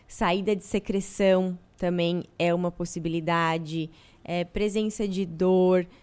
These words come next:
são alguns sintomas locais que podem acontecer. Nodulação também, só que a gente nunca deve esperar aparecer algum sintoma pra procurar.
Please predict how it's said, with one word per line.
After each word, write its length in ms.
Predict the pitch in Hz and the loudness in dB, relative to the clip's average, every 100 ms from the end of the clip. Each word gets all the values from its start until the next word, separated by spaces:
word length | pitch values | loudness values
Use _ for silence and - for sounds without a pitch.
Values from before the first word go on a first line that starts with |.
| _ | _
são 240 | - 190 | -6 -2
alguns 320 | 190 185 196 | -2 -2 -4
sintomas 600 | 214 220 208 202 208 208 | -4 -4 -2 -2 0 -2
locais 520 | 208 208 - 196 185 - | -2 -2 -2 0 -2 -4
que 140 | 220 | -10
podem 480 | - 196 190 202 202 | -2 0 0 0 -4
acontecer. 720 | 202 208 208 220 - 180 160 - - _ _ | -4 -6 -4 -6 -2 -2 -4 -8 -20 _ _
Nodulação 880 | 233 233 220 214 214 - 190 185 185 | -2 0 2 0 0 -2 0 2 0
também, 520 | 185 185 180 170 175 175 - _ | -4 -4 -2 -2 -2 -8 -18 _
só 160 | - 190 | -8 -4
que 80 | |
a 60 | 208 | -2
gente 280 | 214 220 240 | -2 -2 0
nunca 480 | 233 262 285 - 294 | 2 2 -2 -4 -4
deve 600 | 220 214 208 208 202 - - | 2 2 2 0 -4 -8 -8
esperar 800 | 196 - - 190 180 185 240 - | -10 -8 -2 2 4 4 2 -4
aparecer 560 | 220 - 214 208 - 208 | -8 -4 -2 -2 -4 -2
algum 260 | 202 190 202 | -2 -4 -6
sintoma 560 | 220 208 - 190 190 | -4 -6 -2 -2 -2
pra 180 | 190 190 | -2 -4
procurar. 640 | - 190 202 202 165 160 | -2 -4 -2 0 0 -4